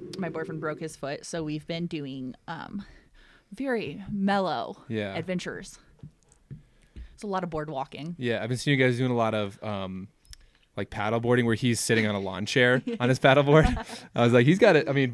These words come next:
Speaker 2: broken foot or not, he's got it figured out." <laughs> That might be the better way to
Speaker 1: We
Speaker 2: do it
Speaker 1: actually,
Speaker 2: anyways.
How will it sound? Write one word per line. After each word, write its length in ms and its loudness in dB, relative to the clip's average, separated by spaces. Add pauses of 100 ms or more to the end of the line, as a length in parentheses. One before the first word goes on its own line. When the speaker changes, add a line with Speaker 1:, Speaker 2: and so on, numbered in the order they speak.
Speaker 2:
broken 320 6
foot 180 8
or 80 6
not, 300 6
he's 100 6
got 140 8
it 80 4
figured 260 4
out." 360 2
<laughs> 60 10 (1200)
That 100 -10
might 80 -6
be 80 0
the 80 0
better 220 0
way 80 2
to 40 2
Speaker 1:
We 100 6
Speaker 2:
do 40 6
it 100 4
Speaker 1:
actually, 220 2
Speaker 2:
anyways. 300 -2